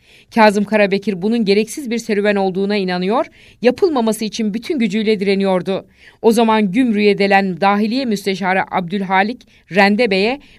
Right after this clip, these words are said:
yirmi dokuz Haziran bin dokuz yüz on sekizde durumun tehlikesini açıklamış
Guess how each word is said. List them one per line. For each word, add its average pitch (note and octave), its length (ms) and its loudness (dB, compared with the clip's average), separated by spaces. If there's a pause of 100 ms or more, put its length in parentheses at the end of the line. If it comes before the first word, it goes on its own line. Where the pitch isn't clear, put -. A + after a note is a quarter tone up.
yirmi A#3+ 380 0
dokuz C4+ 300 -6
Haziran F#3+ 380 -2
bin G#3 140 -4
dokuz A#3+ 300 -4
yüz G#3 120 -2
on F#3+ 120 -2
sekizde F#3+ 500 -6 (320)
durumun C4+ 320 -2
tehlikesini A#3+ 640 -4
açıklamış G3 580 -6